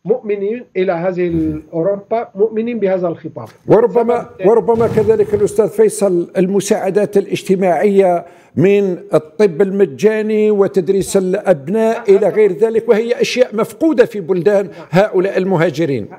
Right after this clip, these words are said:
Speaker 1: هذا، هذا ما كنت سأشير إليه للتو، وهو
Speaker 2: نعم.
Speaker 1: أنه هذه البلدان غنية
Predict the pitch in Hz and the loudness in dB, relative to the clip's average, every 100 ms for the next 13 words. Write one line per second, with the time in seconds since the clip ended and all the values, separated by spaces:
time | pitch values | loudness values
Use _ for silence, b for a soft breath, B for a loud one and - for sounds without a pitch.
0 | _ 220 233 214 214 190 208 208 196 185 | _ -8 -6 -6 -8 -6 -4 -4 -6 -8
1 | _ 196 190 - 170 - 180 170 160 160 | _ -14 -12 -10 -12 -8 -8 -4 -4 -4
2 | 139 131 117 104 170 202 - 202 180 165 | -6 -10 -16 -4 0 0 0 -6 -8 -8
3 | 156 _ b b - 233 240 220 180 180 | -8 _ b b -2 -2 0 -2 0 0
4 | 190 190 175 226 285 233 | 0 0 0 -2 -2 -6